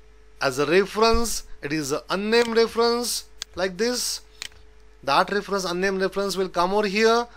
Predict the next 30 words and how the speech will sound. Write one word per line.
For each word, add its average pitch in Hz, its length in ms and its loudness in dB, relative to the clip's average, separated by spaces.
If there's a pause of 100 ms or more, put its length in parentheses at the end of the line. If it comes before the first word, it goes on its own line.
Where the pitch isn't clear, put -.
(460)
and 147 520 0 (680)
then 147 180 -2
expression 185 540 -2
will 160 120 -4
become 143 340 -6
like 147 220 -2
this. - 420 -2 (240)
That 135 160 -4
is 139 180 -6
unnamed 185 380 -2
reference 156 320 -2
for 139 180 -2
Z 139 320 -4
is 123 180 -8
equal 120 260 -8
to 143 100 -10
thirty. 170 380 -2 (1800)
This 110 240 -12
means 175 440 -6 (1200)
unnamed 151 440 -2
reference 147 520 -6
is 139 200 -6
alternative 160 680 -2
name 131 300 -6
for 185 200 -2
Z, 202 340 6 (260)
and 143 160 -4
that 123 240 -4
is 180 180 -4
why 208 300 0